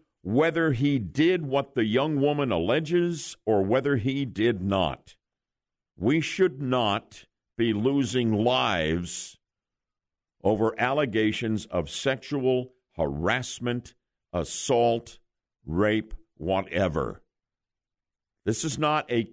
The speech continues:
capital crime issue. People should be punished appropriately,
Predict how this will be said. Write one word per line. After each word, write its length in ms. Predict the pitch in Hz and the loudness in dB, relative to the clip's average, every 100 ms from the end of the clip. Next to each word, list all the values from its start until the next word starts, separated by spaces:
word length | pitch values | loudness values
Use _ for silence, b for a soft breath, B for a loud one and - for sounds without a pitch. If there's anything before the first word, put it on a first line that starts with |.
| - | -16
capital 600 | - 165 165 120 98 92 | -6 -6 -4 -4 -4 -4
crime 680 | - 120 98 82 76 71 - _ | -4 0 2 0 -2 -4 -12 _
issue. 460 | 101 95 73 60 - _ _ _ _ _ _ _ _ _ _ _ _ _ _ _ _ _ _ _ _ _ _ _ _ _ _ _ | -2 0 -6 -10 -14 _ _ _ _ _ _ _ _ _ _ _ _ _ _ _ _ _ _ _ _ _ _ _ _ _ _ _
People 420 | 131 139 165 165 | 0 4 2 2
should 260 | 156 127 95 | 0 -4 0
be 120 | 110 | -2
punished 520 | 80 143 170 180 - | 0 -2 -2 -2 -2
appropriately, 1040 | 175 - 190 214 170 90 80 78 73 95 | -6 0 0 0 -2 -2 -2 -4 -4 -4